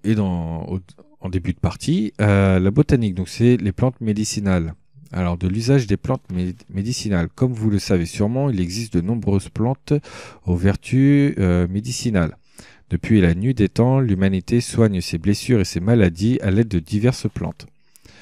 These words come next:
Dans cet ouvrage, nous, vous, nous nous intéresserons à trois types d'herbes qui poussent dans les montagnes d'Arclay, euh, et nous décrirons sommairement leurs propriétés médicinales.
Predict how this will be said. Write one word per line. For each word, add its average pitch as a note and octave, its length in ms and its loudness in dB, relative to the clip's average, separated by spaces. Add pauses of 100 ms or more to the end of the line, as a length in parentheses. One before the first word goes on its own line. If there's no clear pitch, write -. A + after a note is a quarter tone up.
(280)
Dans G#2 80 -2
cet - 280 -2
ouvrage, B2+ 560 4 (140)
nous, A#2 220 -2
vous, G2+ 720 -4
nous B2 180 -2
nous A2 200 -2
intéresserons A2+ 560 -2
à F#2+ 80 2
trois B2 560 -2
types - 380 -8
d'herbes B2+ 440 2 (380)
qui - 140 -4
poussent B2 240 0
dans G2+ 80 2
les E2 80 0
montagnes G#2 440 -2
d'Arclay, G2+ 500 0 (680)
euh, F2 460 2
et A#2+ 260 2
nous G#2+ 220 0
décrirons G2 460 0
sommairement A2+ 540 0
leurs G2 140 2
propriétés A2 640 -2
médicinales. F#2+ 680 -4